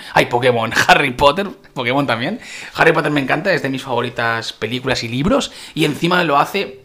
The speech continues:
o sea, parece que lo ha hecho Tim Burton, tío. Tiene una estética de Tim Burton, que también es uno de mis directores favoritos. O sea, todo junto en uno, tío. Harry Potter y Tim Burton, macho. Es increíble. Pero bueno, espero que os haya gustado el vídeo, y nos vemos en el próximo. Chao, chao.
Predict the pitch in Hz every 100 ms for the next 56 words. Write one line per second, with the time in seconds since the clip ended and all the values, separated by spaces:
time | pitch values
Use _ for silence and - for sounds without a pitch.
0 | - 135 123 127 - 151 139 135 - 180
1 | 143 131 117 117 110 120 113 131 151 -
2 | 147 156 185 - - - - 131 156 139
3 | 143 185 175 123 123 139 147 131 127 123
4 | 120 110 123 117 110 110 113 110 131 -
5 | - - - 214 - - 190 226 220 160
6 | 156 143 131 - - - 147 185 185 185
7 | 160 143 131 120 - 107 113 - - -
8 | - - 165 135 117 113 110 104 - -
9 | - - 165 202 147 110 - - - 196
10 | 170 160 147 143 151 240 302 240 139 117
11 | 135 135 120 131 139 - 120 110 - -
12 | - 233 214 208 202 208 - -